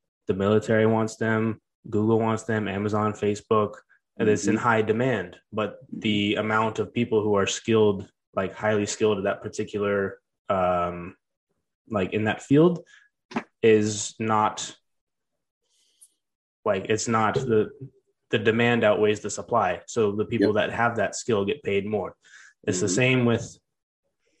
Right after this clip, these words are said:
Speaker 1: going the other way. And I really hate to use this as the example because it's, it has a negative connotation to it, but the whole, like, the whole, like, flipping burgers thing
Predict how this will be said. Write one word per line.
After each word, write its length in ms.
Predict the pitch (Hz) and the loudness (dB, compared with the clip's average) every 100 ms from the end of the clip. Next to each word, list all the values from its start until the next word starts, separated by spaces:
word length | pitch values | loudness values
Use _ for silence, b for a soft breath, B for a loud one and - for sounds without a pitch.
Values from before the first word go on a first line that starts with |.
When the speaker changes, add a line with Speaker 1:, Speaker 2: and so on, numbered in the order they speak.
| 135 | 2
Speaker 1:
going 280 | 123 113 110 | 4 6 4
the 160 | 107 | 2
other 220 | 110 127 117 | 2 4 4
way. 320 | 92 98 107 _ _ _ | 4 0 -4 _ _ _
And 340 | 110 107 104 92 - _ | -4 -4 -4 -8 -16 _
I 100 | 110 | 4
really 280 | 123 139 120 | 6 6 4
hate 300 | 117 113 - | 2 -6 -4
to 100 | 110 | -4
use 240 | 101 107 | -2 0
this 220 | 110 107 | 2 2
as 220 | 110 107 | 0 -2
the 120 | 104 104 | -2 -6
example 540 | 98 98 98 113 107 | -4 -4 -2 0 2
because 640 | 101 - 104 104 98 - - _ _ _ _ _ _ _ _ | 0 -2 -2 -2 -4 -10 -18 _ _ _ _ _ _ _ _
it's, 340 | 110 101 - - _ _ _ - | -2 0 -4 -10 _ _ _ -8
it 60 | |
has 180 | 113 113 | -2 0
a 60 | 104 | 0
negative 500 | 104 104 107 107 101 | 0 2 2 0 -2
connotation 880 | 110 104 98 104 101 110 104 101 - | -6 -4 -4 -4 -2 -2 -4 -6 -4
to 160 | 113 107 | 2 4
it, 260 | 104 - - _ | 4 0 -14 _
but 160 | 107 - | -4 -4
the 80 | |
whole, 180 | 101 110 | 0 2
like, 260 | 101 95 - | 2 0 -2
the 80 | 104 | 2
whole, 160 | 117 | 4
like, 160 | 107 95 | 4 2
flipping 360 | - 113 110 101 | -4 -4 -2 0
burgers 420 | 98 107 110 - | 0 2 2 0
thing 320 | 120 120 123 | -2 -4 -6